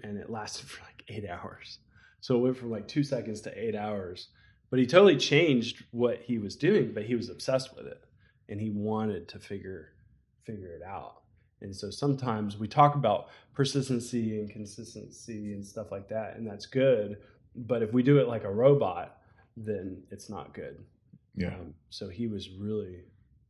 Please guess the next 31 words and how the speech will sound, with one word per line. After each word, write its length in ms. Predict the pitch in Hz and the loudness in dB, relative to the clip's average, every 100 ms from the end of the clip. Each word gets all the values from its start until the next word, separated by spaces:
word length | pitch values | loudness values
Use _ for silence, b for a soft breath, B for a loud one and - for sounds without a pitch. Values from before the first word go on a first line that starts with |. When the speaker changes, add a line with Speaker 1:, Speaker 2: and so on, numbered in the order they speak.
| _ _ | _ _
Speaker 1:
focused 440 | - 101 98 98 - | -8 -8 -8 -12 -16
on 240 | 92 90 | -16 -16
trying 500 | - - 101 98 95 | -18 -14 -12 -12 -12
to 80 | 98 | -16
figure 400 | - 101 92 92 | -16 -16 -14 -16
it 80 | 87 | -14
out, 340 | 95 92 80 - 101 | -12 -10 -12 -14 -18
and 100 | 92 | -18
it 120 | - | -18
just 220 | 92 - _ _ _ | -18 -20 _ _ _
finally 420 | 110 101 95 92 87 | -6 -6 -6 -10 -14
came 340 | - 98 95 | -12 -10 -10
to 160 | - 92 | -12 -14
him. 200 | 87 90 _ _ _ _ 139 | -14 -16 _ _ _ _ 2
And 80 | |
maybe 240 | 180 220 190 | 8 10 10
it 40 | |
was 140 | 139 127 | 8 6
the 160 | 127 | -2
act 280 | 127 135 139 | 0 0 0
of 120 | 117 | -6
doing 440 | 107 117 110 104 104 b b b | -2 0 0 -2 -6 b b b
those 240 | 120 107 - | -2 -2 -2
things 320 | 110 101 101 | -4 -4 -4
over 280 | 101 101 98 | -6 -8 -8
and 80 | 98 | -8
over 220 | 98 95 | -8 -8
and 120 | 98 | -10
over 180 | 95 98 | -8 -10
again 300 | 95 98 95 | -10 -12 -10
that 180 | 98 | -12